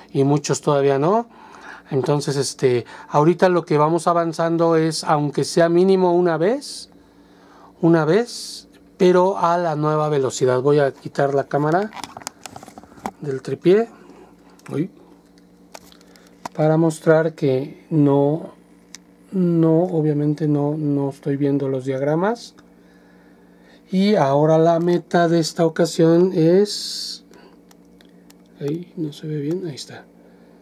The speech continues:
ciento cincuenta bits por minuto, esta ocasión.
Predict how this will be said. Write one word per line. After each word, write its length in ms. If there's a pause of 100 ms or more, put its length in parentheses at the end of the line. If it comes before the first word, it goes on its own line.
(420)
ciento 580
cincuenta 840
bits 720 (120)
por 380 (120)
minuto, 600 (720)
esta 300
ocasión. 500